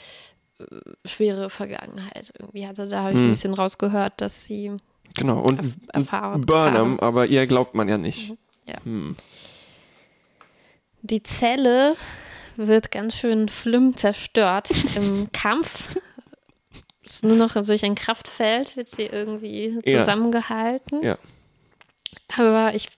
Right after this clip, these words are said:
Speaker 1: mir hat gefallen, wie stoisch Michael da bleibt.
Speaker 2: Ja.
Speaker 1: Ich nehme an, das hat mit ihrer vulkanischen Erziehung zu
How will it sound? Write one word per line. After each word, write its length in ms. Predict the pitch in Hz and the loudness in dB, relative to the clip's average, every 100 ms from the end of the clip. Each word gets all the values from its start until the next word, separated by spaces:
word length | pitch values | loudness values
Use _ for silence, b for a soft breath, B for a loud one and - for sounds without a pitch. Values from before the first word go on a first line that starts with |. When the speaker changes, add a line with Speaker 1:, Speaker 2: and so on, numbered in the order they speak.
| - | 0
Speaker 1:
mir 120 | 226 | 0
hat 140 | 247 | 0
gefallen, 580 | - - 220 - 247 233 | -6 -6 -6 -2 -2 -2
wie 140 | 220 220 | -2 -6
stoisch 640 | - 247 349 262 262 - B B B B B B | -2 -2 2 2 0 -4 B B B B B B
Michael 680 | 233 226 240 294 277 269 269 _ _ - | -2 -2 -2 0 0 0 -4 _ _ -8
da 220 | 220 240 | 0 2
bleibt. 680 | 226 233 233 254 359 - - | 4 2 0 -2 -4 -6 -2
Speaker 2:
Ja. 220 | 120 107 - B B B B B B _ _ | 0 2 -2 B B B B B B _ _
Speaker 1:
Ich 160 | 214 226 | 2 6
nehme 280 | 220 220 - | 6 6 2
an, 120 | 208 | 0
das 180 | 214 220 | 0 0
hat 100 | 214 | -2
mit 180 | 214 208 | -4 -4
ihrer 240 | 208 208 | -2 -2
vulkanischen 1120 | 202 202 - 208 208 220 - 208 202 196 202 _ _ | 0 -2 -2 -2 0 0 0 -2 0 -2 -6 _ _
Erziehung 440 | - 196 - 262 302 | -8 -6 0 0 0
zu 140 | - | -2